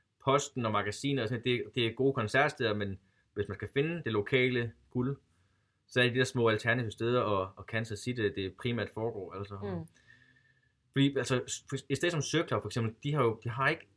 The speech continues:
Speaker 1: altid koncerter. De har koncerter en gang imellem, når der er nogle kunstnere, der har sagt, "Må vi godt spille en koncert her?" Så det er ikke
Speaker 2: Mm.
Speaker 1: fordi, at Sørklap har en koncertkalender.
Speaker 2: Nej.
Speaker 1: Men, øh,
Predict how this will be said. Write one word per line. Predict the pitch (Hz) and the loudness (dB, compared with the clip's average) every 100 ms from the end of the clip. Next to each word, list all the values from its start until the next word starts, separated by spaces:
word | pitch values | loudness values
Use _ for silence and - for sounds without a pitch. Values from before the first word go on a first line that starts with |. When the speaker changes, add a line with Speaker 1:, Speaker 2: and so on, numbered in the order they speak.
| - | -4
Speaker 1:
altid | 151 160 - | -2 0 -2
koncerter. | 117 123 139 | 0 4 4
De | 135 | 4
har | |
koncerter | 135 127 165 190 | 0 4 4 6
en | 143 | 6
gang | 151 | 6
imellem, | 165 - | 4 2
når | 143 | 4
der | 123 | 6
er | 123 - | 4 2
nogle | 127 123 | -2 -2
kunstnere, | - 170 - 120 | 0 0 2 0
der | |
har | 104 | 0
sagt, | 113 - 202 - 135 | -2 0 0 -2 -2
"Må | 131 | 0
vi | 123 | 2
godt | 151 | 0
spille | - 185 208 | 0 0 0
en | |
koncert | - 110 - 123 | 0 -2 0 0
her?" | 117 92 | -2 -6
Så | - | 0
det | |
er | 151 | 0
ikke | |
Speaker 2:
Mm. | - | 2
Speaker 1:
fordi, | 135 | 2
at | 117 | 2
Sørklap | - 151 117 | 4 2 2
har | 120 | -4
en | 113 | -4
koncertkalender. | 107 - 131 - 120 156 120 98 - | -4 -2 -4 -2 0 0 0 -2 -4
Speaker 2:
Nej. | 196 180 - - - _ _ _ _ _ - | -2 -2 -4 -20 -20 _ _ _ _ _ 0
Speaker 1:
Men, | 120 | 2
øh, | 110 107 | 4 2